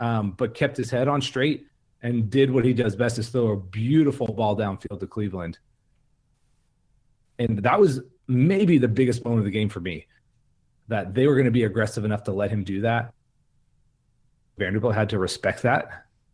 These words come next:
And so that was huge to get us another field goal. Now, we probably should have gotten a touchdown if, you know, Franks had thrown a little bit better pass to Mark Thompson. He's probably able to sneak in the end zone there. But the fact that we came out throwing,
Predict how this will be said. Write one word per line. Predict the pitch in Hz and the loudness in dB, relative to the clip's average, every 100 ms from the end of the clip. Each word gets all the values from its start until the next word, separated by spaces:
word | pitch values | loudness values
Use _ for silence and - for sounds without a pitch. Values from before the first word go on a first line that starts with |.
| _ _ _ _ - | _ _ _ _ -4
And | 120 | 0
so | 117 117 | 2 4
that | 170 | 4
was | 143 - | 0 4
huge | 214 190 - | 6 6 2
to | |
get | 127 143 | 2 2
us | 135 - - _ _ | 2 -2 -14 _ _
another | 127 143 127 | -2 0 0
field | 120 147 | 2 2
goal. | 110 | 2
Now, | 107 | 2
we | 110 | 0
probably | - 160 | 2 0
should | 123 110 | 2 2
have | |
gotten | 113 98 | 2 0
a | |
touchdown | 98 131 - 92 90 | -2 -4 -2 -2 -2
if, | 87 - _ _ _ | -6 -14 _ _ _
you | 104 | -6
know, | 95 | -4
Franks | - 113 | -2 -4
had | 113 | -4
thrown | 117 104 | -4 -2
a | |
little | 98 110 | -2 -2
bit | 104 92 | -2 -2
better | 101 | -2
pass | 95 113 98 | 0 0 0
to | 107 | -2
Mark | 92 | -2
Thompson. | - 117 113 90 | -2 -4 -2 -6
He's | 98 92 | -6 -6
probably | - 101 | -2 0
able | 98 95 | 0 -4
to | - | -6
sneak | 104 101 | -6 -4
in | 90 | -4
the | 95 | -2
end | 104 | -2
zone | 87 | -2
there. | 85 82 - _ _ _ _ - | -4 -4 -6 _ _ _ _ -2
But | 107 95 - | 0 0 -2
the | |
fact | 113 151 127 | 0 0 0
that | 123 | -2
we | 117 131 | 2 2
came | 135 127 | 2 2
out | 120 87 | 2 0
throwing, | 107 110 117 131 120 | 2 2 4 2 0